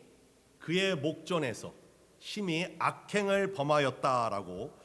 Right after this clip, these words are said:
그렇게 범죄함으로 말미암아 하나님께서는 모압 왕 그 에글론에게 이스라엘을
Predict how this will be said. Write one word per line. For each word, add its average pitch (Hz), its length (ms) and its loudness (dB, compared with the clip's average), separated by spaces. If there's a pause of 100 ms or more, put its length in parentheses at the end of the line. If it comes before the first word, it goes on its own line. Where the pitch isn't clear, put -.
(160)
그렇게 147 560 0
범죄함으로 202 920 4
말미암아 147 840 4 (480)
하나님께서는 156 880 0 (380)
모압 156 600 2
왕 117 500 -2 (500)
그 131 280 -4
에글론에게 139 960 0 (420)
이스라엘을 147 920 0